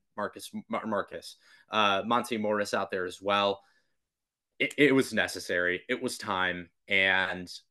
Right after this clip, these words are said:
I, I'll be honest, they might not be able to find a trade suitor for him. It's kind of frustrating to know that they did have a trade worked out before the season, because I remember us all coming together and being like,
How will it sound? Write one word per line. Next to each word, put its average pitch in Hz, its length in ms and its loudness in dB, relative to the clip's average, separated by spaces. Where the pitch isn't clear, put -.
I, 110 60 -10
I'll 143 160 6
be 127 180 0
honest, 98 540 0
they 104 260 0
might 113 260 4
not 123 220 2
be 113 140 -2
able 117 160 -2
to 107 60 -6
find 110 300 -4
a 98 60 -6
trade 104 300 -4
suitor 123 320 -6
for 135 240 -2
him. 143 240 -2
It's - 160 -10
kind 127 200 2
of 123 80 -2
frustrating 123 760 2
to 117 120 -4
know 101 460 4
that 117 180 -4
they 92 220 -8
did 135 260 4
have 135 320 2
a 117 160 0
trade 117 440 -2
worked 117 280 -4
out 110 220 2
before 110 300 -8
the 92 80 -10
season, 131 440 -4
because 104 360 -6
I 113 80 2
remember 120 440 0
us 92 160 -8
all 160 180 4
coming 143 240 0
together 127 280 2
and 107 80 -4
being 107 140 -4
like, 95 180 -4